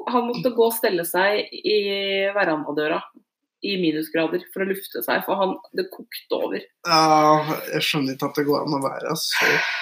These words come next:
Speaker 2: stokk hakke fuckings dum i huet.
Speaker 1: Nei, vet, vet du hva? Det er, dette her var mye større enn jeg trodde.
Speaker 2: Det,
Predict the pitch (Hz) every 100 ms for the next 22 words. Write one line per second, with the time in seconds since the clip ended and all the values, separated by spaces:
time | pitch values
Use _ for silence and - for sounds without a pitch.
0 | - - - - - _ _ _ - -
1 | - - - _ _ _ - - - -
2 | - 175 175 - _ _ - - - -
3 | 143 147 - - - - 131 127 - 160
4 | 143 175 156 156 175 165 - 190 - 180
5 | - 185 185 202 240 - - _ _ _
6 | _ - - - - 320 214 202 - -
7 | - 196 - 240 220 233 247 226 - -
8 | 180 165 185 214 208 170 - _ _ _
9 | 156